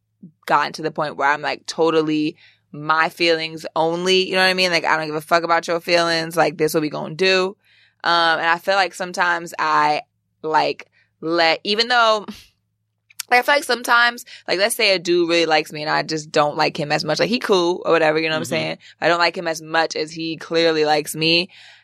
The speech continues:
Speaker 1: I'm bad at just being like, you know, "Hey, boo, I don't like you that much. We
Speaker 2: Right.
Speaker 1: could fuck." But you know what I'm saying? But I
Speaker 2: Right.
Speaker 1: don't like you that much.
Speaker 2: See, well, even in situations like those, you gotta be careful because if you know a person well enough, you know if you can only fuck them.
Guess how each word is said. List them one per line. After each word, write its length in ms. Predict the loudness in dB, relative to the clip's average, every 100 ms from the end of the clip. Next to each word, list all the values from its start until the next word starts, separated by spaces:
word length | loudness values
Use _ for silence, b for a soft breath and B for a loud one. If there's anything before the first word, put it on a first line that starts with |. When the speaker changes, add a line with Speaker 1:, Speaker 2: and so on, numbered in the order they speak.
| B 0
Speaker 1:
I'm 340 | 2 2 0
bad 260 | 0 2 2
at 100 | 2
just 200 | -2 0
being 260 | -2 0 -2
like, 420 | -4 -4 -6 -10 _ -12
you 120 | -2
know, 140 | 0 0
"Hey, 220 | 0 0
boo, 320 | 2 2 0 -2
I 60 | 0
don't 180 | 2 2
like 200 | 0 0
you 80 | -4
that 160 | -4
much. 240 | -6 -6 -4
We 60 |
Speaker 2:
Right. 200 | 2 2
Speaker 1:
could 100 | 2
fuck." 320 | 0 2 2 0 _ -10
But 120 | -4
you 60 | 0
know 80 | 0
what 20 |
I'm 60 | 0
saying? 260 | 0 0
But 100 | 0
I 40 | 2
Speaker 2:
Right. 40 | 2
Speaker 1:
don't 80 | 2
like 200 | 0 0
you 60 |
that 180 | -4 -4
much. 220 | -6 -8
Speaker 2:
See, 220 | -4 -2 0
well, 160 | 0
even 260 | -2 -2 0
in 80 | -2
situations 500 | -4 -2 -2 -2 -4
like 140 | -4
those, 220 | -2 -4
you 80 | -2
gotta 180 | -2 -2
be 120 | -6
careful 340 | -4 -4 -4 -8
because 280 | -6 -6
if 140 | -6 -8
you 80 | -4
know 160 | 0
a 60 | 0
person 340 | 0 -2 -2
well 160 | -4 -4
enough, 260 | -4 -6
you 120 | -4 -4
know 180 | 0 0
if 200 | 0 -8
you 260 | -10 -10 -10
can 380 | -6 -6 -4 -8 -4
only 280 | -4 -4 -4
fuck 320 | -2 -4 -4
them. 260 | -12 -14